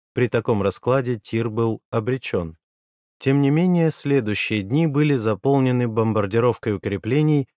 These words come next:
и попытками построить мост под огнём из крепости.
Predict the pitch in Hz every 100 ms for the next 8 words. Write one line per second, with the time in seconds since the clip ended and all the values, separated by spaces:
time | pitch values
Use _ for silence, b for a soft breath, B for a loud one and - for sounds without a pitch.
0 | _ - 127 131 185 196 - 170 165 156
1 | 120 - 143 151 139 139 139 110 - -
2 | 107 104 101 120 120 - - 117 101 -
3 | - 82